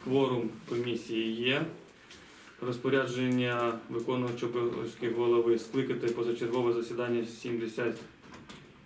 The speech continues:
сімдесятої сесії Фонтанської ради восьмого скликання двадцять сьомого березня двадцять п'ятого року в тринадцятій годині.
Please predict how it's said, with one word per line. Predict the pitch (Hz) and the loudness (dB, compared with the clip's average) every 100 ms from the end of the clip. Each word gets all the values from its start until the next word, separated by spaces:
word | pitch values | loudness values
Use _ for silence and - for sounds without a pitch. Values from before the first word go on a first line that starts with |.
| - - - - | -20 -20 -20 -18
сімдесятої | - 131 123 139 127 120 | -6 -2 0 0 2 0
сесії | - 127 117 120 | 2 0 0 -2
Фонтанської | 117 123 113 - 123 117 | -4 -4 -6 -6 -2 0
ради | 139 139 | 0 2
восьмого | 123 123 123 113 | 2 2 -2 -6
скликання | 110 - 131 147 131 | -6 -2 -2 0 0
двадцять | 120 123 123 | 0 0 -2
сьомого | 117 113 | -2 -4
березня | 117 147 143 127 | 0 0 0 -2
двадцять | 120 120 - | -2 -4 -2
п'ятого | 127 123 117 | -4 -2 -2
року | 117 120 123 | 0 -2 -6
в | |
тринадцятій | - 113 127 139 - 123 | -6 -4 -4 -4 -6 -2
годині. | 117 117 107 104 | 0 0 -2 -4